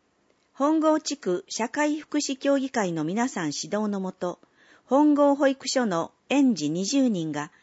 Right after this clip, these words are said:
親子で水鉄砲作りに挑戦しました。七月十四日、本郷保育所。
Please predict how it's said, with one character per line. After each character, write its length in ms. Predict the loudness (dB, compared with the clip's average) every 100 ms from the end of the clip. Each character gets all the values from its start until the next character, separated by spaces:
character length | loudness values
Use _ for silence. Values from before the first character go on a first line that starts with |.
| _ _ -2
親 300 | 4 6 4
子 180 | 2 0
で 220 | 0 -2 -4
水 260 | -4 -2
鉄 180 | 0 0 2
砲 180 | 2
作 240 | 2 0 -2
り 100 | -2
に 120 | -4
挑 240 | -4 -4
戦 220 | -4 -6 -6
し 120 | -8
ま 140 | -8
し 120 | -10
た。 200 | -12 -16 _ _ _ _ _ _ _ _ _
七 260 | -10 -2 -2
月 280 | 0 -4
十 260 | -4 -2 0
四 140 | 0
日、 360 | -2 -8 -10 -10 _ _ _
本 280 | 0 2 2
郷 240 | 2 0
保 140 | -2
育 240 | -4 -6 -12
所。 200 | -10